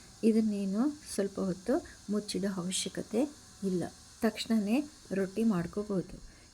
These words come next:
ಈ ರೀತಿ ನಾನು ರೊಟ್ಟಿನ ಹೆಂಚ್ ಮೇಲೆ ತಟ್ಕೊಂಡಿದ್ದೀನಿ.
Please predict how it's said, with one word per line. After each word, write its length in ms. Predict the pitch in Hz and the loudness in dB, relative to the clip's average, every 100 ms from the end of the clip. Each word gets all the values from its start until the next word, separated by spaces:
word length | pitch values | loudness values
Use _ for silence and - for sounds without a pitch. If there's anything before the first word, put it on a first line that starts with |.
| - | 2
ಈ 100 | 233 | 4
ರೀತಿ 280 | 214 185 185 | 4 -2 -2
ನಾನು 440 | 175 170 208 285 - - - - | 0 0 0 -2 -8 -20 -20 -6
ರೊಟ್ಟಿನ 360 | 196 190 196 190 | -2 -2 0 0
ಹೆಂಚ್ 360 | 202 190 170 - | 0 -2 -4 -4
ಮೇಲೆ 480 | 170 196 285 - - - | -4 -2 -4 -10 -20 -4
ತಟ್ಕೊಂಡಿದ್ದೀನಿ. 840 | 180 170 - 202 165 160 160 208 | -2 -2 -4 -2 -2 -4 -4 -4